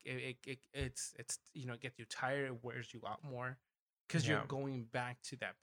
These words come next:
Speaker 1: place that, where it hurt, where it was hard. Um, so, but, you know, just, you just kinda have to kinda work through it and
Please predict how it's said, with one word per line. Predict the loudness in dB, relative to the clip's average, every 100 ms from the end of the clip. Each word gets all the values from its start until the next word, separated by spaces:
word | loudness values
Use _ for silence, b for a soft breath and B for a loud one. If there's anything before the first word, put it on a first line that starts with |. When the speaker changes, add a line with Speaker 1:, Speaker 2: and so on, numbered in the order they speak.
| -6
Speaker 1:
place | -6 -6 -8
that, | -8 -8 _ _ _ _ _ -4
where | 2 2
it | 0 0
hurt, | 2 2 -2 -10
where | -4 -2
it | -2
was | -4 -10 -2
hard. | 0 2 0 -4 _ _ _ _ _ _ _ _ -12
Um, | -12 -14 -20 _ _ _ _ -10 0
so, | 6 8 10 8 4 2
but, | 4 4 0
you | -8
know, | -8 -8 -8
just, | -6 -6 -6
you | -4
just | -4 -2
kinda | -2
have | -2 -4
to | -8
kinda | -6 -6
work | -2 -4 -4
through | -6 -4
it | -2
and | -2 -4